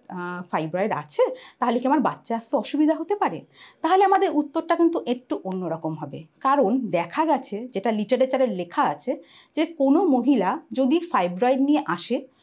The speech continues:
তবে কিন্তু বন্ধ্যাত্ব তার কোনো প্রধান উপসর্গ সেটা নয়।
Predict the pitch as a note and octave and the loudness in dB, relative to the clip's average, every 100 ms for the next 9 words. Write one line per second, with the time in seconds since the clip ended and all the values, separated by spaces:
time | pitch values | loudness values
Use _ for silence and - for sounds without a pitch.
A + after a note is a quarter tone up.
0 | _ _ - A#3 C4+ D#4+ A4 - C4 F4 | _ _ -2 2 2 0 0 2 0 -2
1 | - _ _ _ F3+ A#3 C#4+ C#4 F4+ F4+ | -6 _ _ _ 0 4 4 4 2 -2
2 | - F#4+ C4 B3+ - _ C#4 C#4 D4 D4+ | -2 2 2 2 -4 _ 0 4 4 2
3 | D4 - B3 A#3+ D4 C4 B3 A#3 C4+ B3+ | -4 0 0 2 2 2 -2 -2 0 0
4 | D4+ A#3+ B3 C4 G#3 G#3 | 0 -2 -2 0 2 0